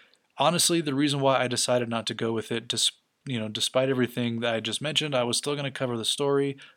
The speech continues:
but ultimately it's just not very Wolverine-y.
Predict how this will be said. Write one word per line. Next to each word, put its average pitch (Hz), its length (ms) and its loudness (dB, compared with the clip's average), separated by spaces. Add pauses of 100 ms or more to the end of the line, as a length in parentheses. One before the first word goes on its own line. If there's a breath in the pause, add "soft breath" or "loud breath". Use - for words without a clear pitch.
(160 loud breath)
but 120 360 2
ultimately 170 600 -2
it's 147 140 -4
just - 280 0
not 139 340 -2
very 135 300 -4
Wolverine-y. 139 840 -2